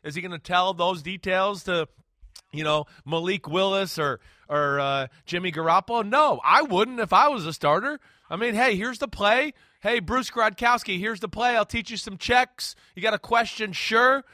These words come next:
Am I gonna tell you every trick while we're competing? Absolutely not. I hope you throw an incompletion and I throw a strike the next time." That's just the way it is. So, yeah, there's gonna be some of that.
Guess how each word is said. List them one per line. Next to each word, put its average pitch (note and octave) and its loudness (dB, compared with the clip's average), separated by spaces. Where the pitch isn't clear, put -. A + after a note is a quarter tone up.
Am F3 -2
I G#3 6
gonna A3+ -4
tell A#3 -2
you A3 -2
every A3+ -2
trick - -2
while F#3+ 0
we're A3+ 0
competing? A3+ -8
Absolutely G3+ 0
not. C#3+ 2
I D3 2
hope E3+ -2
you F#3 -8
throw F3+ -2
an F3 -4
incompletion F#3 -8
and F3+ -6
I E3 0
throw E3+ -4
a E3+ -6
strike C#3+ -4
the C3 -12
next A2 -8
time." G2+ -8
That's E3+ -2
just G3+ -8
the A3+ -2
way A3+ 2
it G#3+ -2
is. G#2+ -6
So, F3 -4
yeah, F#3+ -2
there's D#3 -8
gonna F#3+ -6
be F3+ -8
some E3 -4
of B2+ -6
that. F#2+ -8